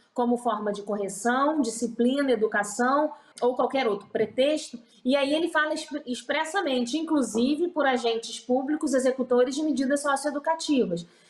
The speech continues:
Então, não só pais ou responsáveis, mas também aqueles que são responsáveis pelo cumprimento das medidas socioeducativas,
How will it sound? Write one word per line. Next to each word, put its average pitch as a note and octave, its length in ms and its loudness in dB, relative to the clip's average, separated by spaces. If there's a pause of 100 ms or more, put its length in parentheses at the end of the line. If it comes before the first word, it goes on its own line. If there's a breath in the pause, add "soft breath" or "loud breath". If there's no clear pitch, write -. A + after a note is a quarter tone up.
(200 soft breath)
Então, C#4+ 480 4
não C#4 180 2
só G#4+ 200 -2 (100)
pais C#4 400 0
ou A#3 80 0
responsáveis, G#3 880 -6
mas G#3+ 240 0
também B3+ 400 2
aqueles E4 420 0
que - 80 -12
são C4+ 160 2
responsáveis A#3+ 680 -2
pelo C#4 220 0
cumprimento B3 560 -2
das B3+ 140 -6
medidas B3 400 2
socioeducativas, B3 1040 0